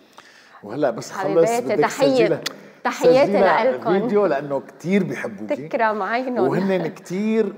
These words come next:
Speaker 1: لما شفتي قد إيه صار، صرنا عم ننسق للحلقة وتأخرنا، ومرتي بتقول لي: "يا شادي عيب، كل شي لرابع، كل شي لكن".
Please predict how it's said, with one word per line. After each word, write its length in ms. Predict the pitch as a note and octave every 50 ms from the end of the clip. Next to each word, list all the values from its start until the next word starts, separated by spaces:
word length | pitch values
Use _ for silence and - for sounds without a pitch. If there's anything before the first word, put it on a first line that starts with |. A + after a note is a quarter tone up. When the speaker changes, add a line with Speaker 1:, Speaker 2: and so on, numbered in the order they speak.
| - - C3
Speaker 1:
لما 220 | C3 C3+ - -
شفتي 320 | - - F#3+ - - D#3
قد 280 | D#3 D#3 A#2+ A#2 A#2 C3
إيه 80 | D3+ D3
صار، 340 | - - C#3+ C#3+ C3+ B2 -
صرنا 340 | - - C#3+ C#3 C#3 D3 C3+
عم 160 | A#2+ A#2 A#2
ننسق 440 | A#2 B2 C#3 C#3 - - C#3+ - A#2+
للحلقة 360 | A#2 G#2 - C3 C3 B2+ A2
وتأخرنا، 680 | G#2+ G#2 - - - - - A#2+ A#2+ A#2+ C3 C#3 D3+ - - - _ _ _ _ _ - - - - - - - _ _ -
ومرتي 320 | G#2+ A#2+ C#3 C#3 - B2
بتقول 180 | A2+ A#2 B2 A#2
لي: 60 | A2
"يا 80 | G#2+
شادي 300 | - - G#2+ G#2 G2+ G2
عيب، 200 | E2+ F2 F2+ E2+ - - - - - _ _ -
كل 100 | C#3+ B2+
شي 160 | - - B2+
لرابع، 380 | A2+ G#2+ G2+ G#2 F2+ - - - - - -
كل 80 | A#2 G#2+
شي 120 | - - - -
لكن". 160 | - -